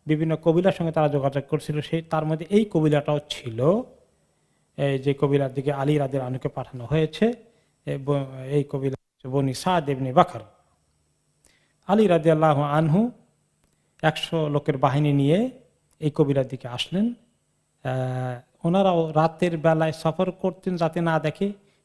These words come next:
দিনের বেলা একটু কোনো জায়গায় লুকিয়ে থাকতেন। অতঃপর যখন তাদের এলাকায় চলে আসলেন, তখন একজন গোয়েন্দাকে তারা পেয়ে গেলেন।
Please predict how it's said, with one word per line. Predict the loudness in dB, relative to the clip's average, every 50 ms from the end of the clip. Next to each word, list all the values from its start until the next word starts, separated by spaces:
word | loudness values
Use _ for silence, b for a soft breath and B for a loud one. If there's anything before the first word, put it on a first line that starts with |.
| _ 0
দিনের | 4 6 6 8 6 6 4
বেলা | 4 4 4 4 2
একটু | 2 0 -2 -2 -4 -8 -6
কোনো | -2 0 0 0 0
জায়গায় | 0 0 0 0 0
লুকিয়ে | 0 -2 -2 -4 -4 -4
থাকতেন। | -4 -8 -14 -18 _ -18 -18 -18 -18 -20 _ _ _ _ _ _ _ _ _ _ _ _ _ _ _ _ _ _ _ _ _ _ _ _ _ 0
অতঃপর | 0 2 2 0 0 0 0
যখন | -2 -2 -2 -4 -4 -6 -10 -14 _ _ _ _ _ _ _ _ _ _
তাদের | -2 0 4 4 2 2 2 -2 -12 -20 _ _ _ _ _ _ _ -4
এলাকায় | 0 0 2 2 2 0 -2
চলে | 0 0 -2 -2 0 -2
আসলেন, | -4 -6 -8 -2 0 0 2 2 0 -4 -8 _ _ _ _ _ _ _ _ _ _ _ _ _ 0
তখন | 0 0 2 0 -2 -2 -4 -4
একজন | -4 -2 0 0 0 0
গোয়েন্দাকে | 0 2 4 6 6 6 6 4 2 2 2 2 2 0 -2
তারা | 0 0 -2 -2
পেয়ে | 0 0 0 0 0 -2
গেলেন। | -4 -8 -12 -12 -14 -16